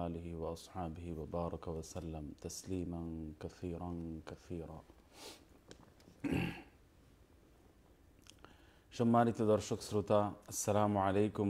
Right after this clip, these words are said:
ওয়া রাহমাতুল্লাহি ওয়া বারাকাতুহু। আশা করি আপনারা সবাই ভালো আছেন। আপনাদের মঙ্গলময়, বরকতময় জীবন আল্লাহ তাআলার কাছে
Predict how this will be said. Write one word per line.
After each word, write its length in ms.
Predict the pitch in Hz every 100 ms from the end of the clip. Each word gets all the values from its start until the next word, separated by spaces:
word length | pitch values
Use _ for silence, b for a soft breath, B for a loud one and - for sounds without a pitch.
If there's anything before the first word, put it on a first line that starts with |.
| 95
ওয়া 60 |
রাহমাতুল্লাহি 800 | 90 - 98 87 90 92 95 92 95
ওয়া 120 | 87
বারাকাতুহু। 840 | 90 85 - 95 90 92 107 - - - - - - - b b b b b b b b b b -
আশা 220 | 104 - 101
করি 120 | 107 104
আপনারা 220 | 98 101 95
সবাই 200 | 101 98 92 87
ভালো 160 | 98 98
আছেন। 280 | 95 - 92 95 - - _ - - _ - -
আপনাদের 420 | 90 95 92 95 87
মঙ্গলময়, 640 | 90 87 87 90 92 92 92 - - _ 90
বরকতময় 540 | 92 92 95 95 98 92
জীবন 280 | 90 92 92 101 - - -
আল্লাহ 200 | 87 90
তাআলার 260 | - 92 87
কাছে 160 | 95 90